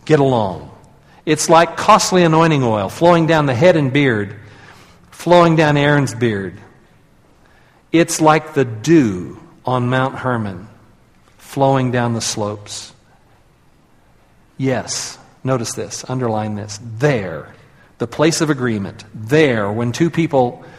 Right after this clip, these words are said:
decide to take strife out of their life and, and love each other intentionally and give and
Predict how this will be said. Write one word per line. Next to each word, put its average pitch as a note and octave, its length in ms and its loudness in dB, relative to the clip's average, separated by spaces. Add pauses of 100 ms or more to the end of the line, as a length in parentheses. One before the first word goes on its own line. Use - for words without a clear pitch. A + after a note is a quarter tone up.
(600)
decide C#3 600 2
to A#2+ 160 -4 (160)
take D#3+ 180 -2
strife C#3+ 460 2
out C3 160 4
of A2+ 80 -4
their A#2+ 140 2
life A2+ 360 0
and, G#2+ 240 -8
and A2 400 -10
love B2+ 260 0
each B2 220 -4
other A2 220 -2
intentionally G#2 680 -8
and G#2 160 -12
give A2+ 400 -4
and G#2 220 -8